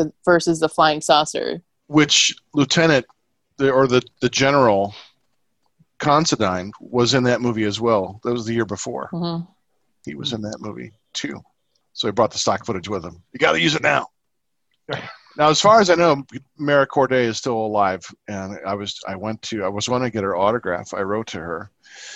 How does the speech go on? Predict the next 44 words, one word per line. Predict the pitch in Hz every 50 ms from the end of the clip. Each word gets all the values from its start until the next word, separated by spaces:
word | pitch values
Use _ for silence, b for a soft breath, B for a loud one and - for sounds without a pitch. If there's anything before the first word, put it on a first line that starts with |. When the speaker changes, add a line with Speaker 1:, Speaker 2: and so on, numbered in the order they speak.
| B B B B B B B _ _ _ _ _ _ -
Speaker 2:
and, | 107 107 101 95 92 92 87
uh, | 95 90 87 87 92 92 - - -
wanted | 120 117 117 120 104
her | 101 90
to | 92
sign | - - - 113 120 131 127 113
my | 104 95 95 95
copy | - 113 113 117 - 117
of | 104 101
The | 85 95
Giant | 87 - 104 98 95 92
Claw. | - - 101 98 - - - - - _ -
But | 123
I | 135
never | 143 143 135
heard | 135 143 131 110
back | 131 131 143 -
from | - 107
her, | 92 90
so | - -
I | 110 110
was | 117 117 -
like, | 113 101 98
"I'm | 101
afraid | 101 95 - - 117 113 95
to | 98
send | - - 117 110
this | 98 - -
to | - 87
you | 85 98
'cause | 101 - 92 95
maybe | 95 101 104 101 104
I'll | 98
never | 98 101 92 98
get | 92 92
it | 90 85
back." | 101 98 92 90 - _ _ _ _ _ _ _ _ _ _ _ _ _
She | - - - 117 117
was, | 123 131 127 123
she | - - - - - - 98
was | 90 82 104 -
the | - -
dreamy | - - - 98 98 104 113 117 120
star. | - - - 110 107 113 101 82 -